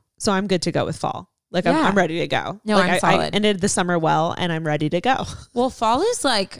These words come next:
Speaker 2: I feel like we really bonded on our love for, like, everything fall. Um, like, we love Halloween. We love Thanksgiving. We love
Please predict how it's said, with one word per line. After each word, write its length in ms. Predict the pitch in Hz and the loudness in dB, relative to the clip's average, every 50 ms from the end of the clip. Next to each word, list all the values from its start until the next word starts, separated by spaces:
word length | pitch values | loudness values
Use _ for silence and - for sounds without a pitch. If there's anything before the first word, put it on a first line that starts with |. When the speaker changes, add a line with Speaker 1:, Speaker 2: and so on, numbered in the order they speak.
| - | -6
Speaker 2:
I 80 | - 208 | -4 -4
feel 180 | 196 - 269 285 | 0 2 2 2
like 160 | 294 - - | 0 0 -2
we 140 | 208 208 202 | -2 -2 0
really 300 | 190 202 196 196 202 190 | 0 0 2 2 2 2
bonded 500 | 156 170 165 156 160 165 170 180 175 170 | 2 0 0 0 0 0 0 0 0 0
on 180 | 165 156 156 | 0 0 0
our 140 | 156 160 160 | -2 -2 -2
love 320 | 160 147 147 147 151 147 | 0 0 2 0 0 -2
for, 240 | - - - 180 170 | -6 -6 -4 -2 0
like, 420 | 165 156 147 147 151 156 - - - _ _ - - _ _ _ _ _ _ _ _ | 2 2 0 0 -2 -4 -8 -16 -20 _ _ -20 -20 _ _ _ _ _ _ _ _
everything 680 | - 196 190 170 160 175 175 165 160 151 - 170 165 170 | -4 -2 -2 -2 0 0 0 0 0 0 0 -2 -2 -2
fall. 580 | 151 - 160 151 147 147 147 175 208 226 220 _ _ _ _ _ _ _ - | -2 0 0 0 0 2 2 2 2 2 -2 _ _ _ _ _ _ _ -6
Um, 420 | - 196 185 175 170 160 156 156 - | -2 0 0 2 0 0 -2 -4 -2
like, 220 | - 180 175 156 - | 0 0 0 0 -2
we 180 | 160 180 180 | -6 -4 -2
love 260 | 180 175 165 170 170 175 | 0 2 2 2 2 2
Halloween. 640 | 190 175 180 180 175 170 165 165 160 160 160 - - | 0 2 2 2 2 0 0 0 0 0 -2 -2 -2
We 100 | - 175 | -2 0
love 200 | 170 160 156 156 | 2 2 0 0
Thanksgiving. 840 | - 180 170 170 - - - 160 160 151 151 151 147 147 151 156 - | -2 -4 -6 -4 -4 0 2 2 2 2 0 -4 -6 -6 -8 -8 -4
We 100 | - 170 | -4 -4
love 540 | 165 165 160 151 151 151 143 156 - - | -2 0 0 2 2 2 0 -4 -8 -14